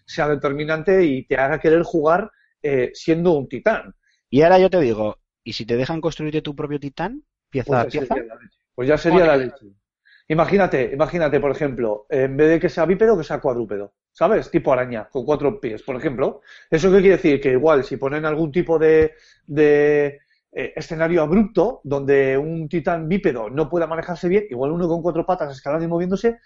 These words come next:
Speaker 1: igual sea lo suyo. Es a lo que me refería.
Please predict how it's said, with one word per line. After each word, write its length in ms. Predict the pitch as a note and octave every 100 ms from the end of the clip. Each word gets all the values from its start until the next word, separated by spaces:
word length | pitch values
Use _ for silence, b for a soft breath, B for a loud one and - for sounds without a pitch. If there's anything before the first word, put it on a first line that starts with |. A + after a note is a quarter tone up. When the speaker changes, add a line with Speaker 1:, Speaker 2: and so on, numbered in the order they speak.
| b
Speaker 1:
igual 300 | C#3 C3+ G3
sea 160 | G#3 C3
lo 100 | B2
suyo. 400 | - A#3+ A2 - -
Es 160 | F3
a 40 | G#3
lo 80 | D3+
que 80 |
me 100 | C3
refería. 480 | B2+ B2+ D3+ E3+ F#2